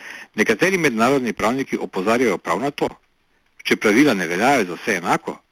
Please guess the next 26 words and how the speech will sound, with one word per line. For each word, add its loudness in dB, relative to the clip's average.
potem -8
to -8
seveda -8
niso -12
pravila. -2
Povedano 4
brutalno -2
preprosto. -10
Šešelj 4
si 4
znotraj 0
nekdanje 0
razpadajoče 0
in -4
gnijoče 0
S -2
F -2
R 0
J 4
želel 2
s -8
spreminjanjem 0
republiških -4
meja 2
doseči -2
to, 2